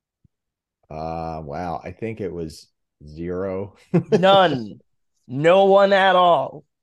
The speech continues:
Speaker 2: So we can say, "Oh, Nagelsmann's tactics were wrong." We can say, "Oh, the players haven't been great." What I would counter with is that if we were serious at all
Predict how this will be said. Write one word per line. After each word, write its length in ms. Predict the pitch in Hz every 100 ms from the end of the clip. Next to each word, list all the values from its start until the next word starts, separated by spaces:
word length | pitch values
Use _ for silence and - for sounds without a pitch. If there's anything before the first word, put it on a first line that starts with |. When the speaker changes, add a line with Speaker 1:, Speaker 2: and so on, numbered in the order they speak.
| _ _ _ _ _ _ _
Speaker 2:
So 260 | - 180
we 200 | 175 202
can 280 | 202 208 208
say, 560 | 208 233 196 120 92 -
"Oh, 320 | 165 151 117 -
Nagelsmann's 640 | 135 156 180 170 175 180 -
tactics 540 | 170 151 - 160 -
were 160 | 160 147
wrong." 340 | 139 135 - -
We 160 | - 170
can 240 | 196 190
say, 500 | 190 214 202 147 120 -
"Oh, 380 | 165 151 117 104
the 80 | 143
players 500 | - 151 147 151 143
haven't 360 | 151 147 143 139
been 220 | 135 131
great." 240 | 143 127 - _ -
What 260 | 139 - _
I 240 | 160 170 202
would 280 | 202 170
counter 540 | - 165 190 214 170 147
with 320 | 113 104 107 _ _ _ _ _ _ _ _ _ _ -
is 220 | 185 151
that 560 | 160 160 156 143 - _ _ _
if 160 | 196 190
we 160 | 220
were 140 | 233 156
serious 680 | - - 196 190 196 196 208
at 140 | 202
all 500 | 196 196 143 131